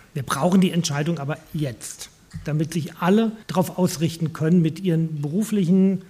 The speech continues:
Biografien und auch mit ihren Weiterbildungsambitionen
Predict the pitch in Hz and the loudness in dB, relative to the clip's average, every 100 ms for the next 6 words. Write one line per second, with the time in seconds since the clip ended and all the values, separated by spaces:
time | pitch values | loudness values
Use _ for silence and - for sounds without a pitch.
0 | - 185 170 165 165 160 170 165 165 165 | -6 0 0 2 -2 0 2 4 4 2
1 | 156 156 151 143 156 165 143 151 135 156 | -4 -6 -6 -4 -4 -4 -4 -4 -2 -2
2 | 190 190 196 165 170 165 170 160 156 165 | 2 2 2 0 0 0 -2 -2 -2 -2
3 | 156 156 | 0 -2